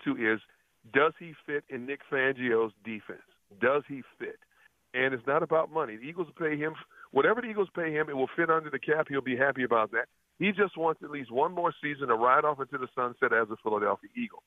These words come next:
Fletcher Cox is a little bit different story. They love Fletcher Cox, but is Fletcher Cox the same t-, type of player he was five years ago? No. But can Fletcher Cox still be that effective player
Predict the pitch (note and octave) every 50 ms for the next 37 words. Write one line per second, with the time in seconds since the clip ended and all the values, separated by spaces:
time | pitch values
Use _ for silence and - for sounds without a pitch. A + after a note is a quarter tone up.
0 | _ _ _ _ _ _ _ _ _ - G3 C4 D#4+ - C4+ G#3+ - C4 A3+ A3+
1 | A3 - - F3+ E3 F3+ F#3+ G3 E3+ F3 E3+ E3 E3+ D#3+ - D#3+ - _ - E3
2 | C3+ A2+ A#2 B2+ A#2 A#2 C3 D#3 F3+ - - F#3+ F#3+ - - - - - D3+ C3+
3 | C#3 C#3+ C3+ B2 C3 D#3 C#3+ C3+ - - _ _ _ _ _ _ _ _ _ _
4 | _ _ _ _ _ _ _ _ _ _ _ _ _ C#3+ C#3+ - - - E3 E3
5 | F3+ - G#3+ F#3 - G3+ D#3 D3 - - - D#3 C#3+ - - B2+ B2+ C#3+ D3+ D3
6 | - C3 B2+ - - - B2+ B2 B2 D3 C#3 - - C#3+ B2 A#2+ B2 B2 B2+ A#2+
7 | A#2 A#2+ A#2+ A#2+ - - A#2+ A#2+ A#2+ B2 C3+ F3+ B3 C4 - A#2+ A2 - G#2 G2+
8 | G#2 C3+ F#3 G#3 C#3 - - _ _ _ _ _ _ _ _ _ - B2+ - -
9 | D3 C3 A#2+ - D#3 D#3+ D#3 - D#3+ - - D#3 D3+ C#3+ - - - C#3+ C#3 C3+
10 | C3 B2+ B2+ B2 A#2+ A#2+ A#2 A2+ - C3+ B2+ - _ B2 B2 - - B2+ A#2+ A#2+
11 | B2 A#2+